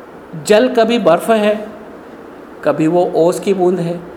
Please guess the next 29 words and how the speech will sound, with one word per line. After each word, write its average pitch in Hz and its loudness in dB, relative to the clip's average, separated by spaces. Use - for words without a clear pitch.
कभी 151 0
वो 147 -2
तरल 151 0
पदार्थ 151 0
है 175 -4
और 196 0
कभी 147 0
वो 175 2
वाष्प 202 0
है। 113 -2
और 196 2
ये 185 4
कभी 220 2
वाष्प 202 0
फिर 202 2
से 180 0
तरल 190 2
पदार्थ 196 0
बन 196 0
सकता 185 -2
है 196 0
और 190 0
वही 175 4
तरल 170 2
पदार्थ 160 -2
फिर 160 -6
से 165 -4
वो 170 -2
ठोस 160 -4